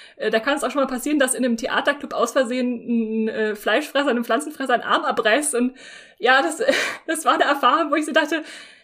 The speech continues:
irgendwie, irgendwie ist es faszinierend, aber irgendwie, äh, macht's mir auch ein bisschen Angst, <laughs> was da passiert. Und ich verstehe auch nicht immer ganz alles, was da passiert. Äh,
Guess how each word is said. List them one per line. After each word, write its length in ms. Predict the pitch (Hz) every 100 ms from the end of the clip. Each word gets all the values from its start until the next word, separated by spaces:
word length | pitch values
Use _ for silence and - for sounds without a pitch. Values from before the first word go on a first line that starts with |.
| _ _
irgendwie, 460 | 247 339 466 349 339
irgendwie 360 | 285 349 480
ist 100 | 392
es 80 | 370
faszinierend, 500 | - 359 - 285 339
aber 180 | 302 247
irgendwie, 380 | 254 - 339 320
äh, 680 | 294 240 277 285 277 262 247
macht's 240 | 254 -
mir 120 | 262
auch 40 | 262
ein 80 | 285
bisschen 280 | 285 339
Angst, 400 | - 233 - - 277
<laughs> 80 | -
was 200 | 247 262
da 80 | 247
passiert. 360 | 247 226 226
Und 80 | 214
ich 100 | 240
verstehe 340 | 320 302 311 381
auch 40 |
nicht 140 | 349 294
immer 200 | 311 254
ganz 240 | 240 349
alles, 240 | 208 247
was 140 | 240 254
da 80 | 247
passiert. 460 | 247 233 254 254
Äh, 260 | - 214